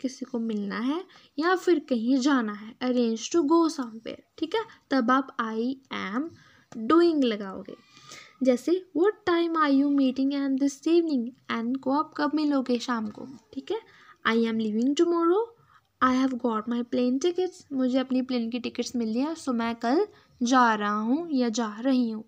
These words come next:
"I am leaving tomorrow।" लेकिन यहाँ पर ये तो आ गया "I am doing", लेकिन,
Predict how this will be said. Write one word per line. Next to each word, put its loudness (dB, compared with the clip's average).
"I -10
am -8
leaving -6
tomorrow।" -4
लेकिन 4
यहाँ 2
पर 0
ये 6
तो 2
आ 6
गया 4
"I 4
am 0
doing", 0
लेकिन, 0